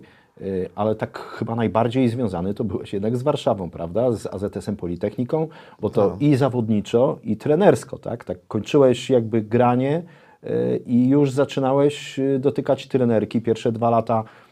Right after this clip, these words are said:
Speaker 1: e, to była taka współpraca i, e, byłeś asystentem, e, Radka Panasa. I co, już wtedy tak czułeś, że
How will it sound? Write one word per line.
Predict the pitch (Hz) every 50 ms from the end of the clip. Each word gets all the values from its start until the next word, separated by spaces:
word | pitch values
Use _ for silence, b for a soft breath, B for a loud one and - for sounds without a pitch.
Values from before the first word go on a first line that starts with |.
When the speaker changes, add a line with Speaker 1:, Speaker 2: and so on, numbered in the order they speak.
| B B B -
Speaker 1:
e, | 113 110 107 107 101
to | - 113
była | 110 113 110 104
taka | 104 110 - - 113
współpraca | - - - - 117 110 - - 113 113 113 - 123 113 110
i, | 110 107 110 110
e, | - - - - 110 104 101 101 101
byłeś | 98 104 107 107 - - -
asystentem, | - - 123 - - 120 113 110 117 110 113 113
e, | 80 92 101 107 107 113
Radka | 120 120 110 - - 110 92
Panasa. | - 98 92 87 85 82 - - 101 117 147 - B B B B B B
I | 117
co, | - - 117
już | 110 110 110
wtedy | - - 160 156 147 156
tak | 147 160 147 -
czułeś, | - - 147 156 185 170 147
że | 135 147 151 143 139